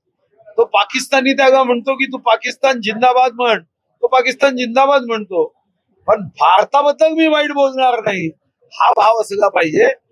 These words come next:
महाराष्ट्राबद्दल कोणी वाईट म्हणतं तर "जय भवानी, जय शिवाजी", रक्ताच्या थेंबा थेंबामध्ये चैतन्य, चैतन्य आलं पाहिजे आणि महाराष्ट्र विरोधी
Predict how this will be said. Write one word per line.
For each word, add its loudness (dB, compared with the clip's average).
महाराष्ट्राबद्दल 2
कोणी -2
वाईट 0
म्हणतं 2
तर -12
"जय 2
भवानी, 2
जय 2
शिवाजी", 0
रक्ताच्या 0
थेंबा 2
थेंबामध्ये 0
चैतन्य, 0
चैतन्य -2
आलं 2
पाहिजे -6
आणि 0
महाराष्ट्र 2
विरोधी -2